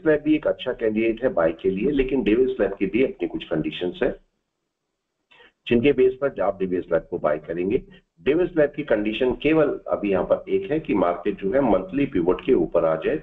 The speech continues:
तो ही आप इसे बाय करें। बाय में है लेकिन अभी बाय में आया नहीं है, तो थ्री सेवन टू वन पर अभी चल रहा है, थ्री सेवन सेवन टू के ऊपर आपकी बाय है,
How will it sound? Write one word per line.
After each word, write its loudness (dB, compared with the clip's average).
तो 4
ही -2
आप 0
इसे -8
बाय 0
करें। -2
बाय 0
में 0
है 4
लेकिन 2
अभी 0
बाय 0
में -2
आया 0
नहीं -14
है, -20
तो 2
थ्री -2
सेवन 0
टू -4
वन 2
पर 0
अभी -4
चल -2
रहा 0
है, 0
थ्री -4
सेवन 0
सेवन 0
टू -10
के -6
ऊपर 2
आपकी -4
बाय -2
है, -2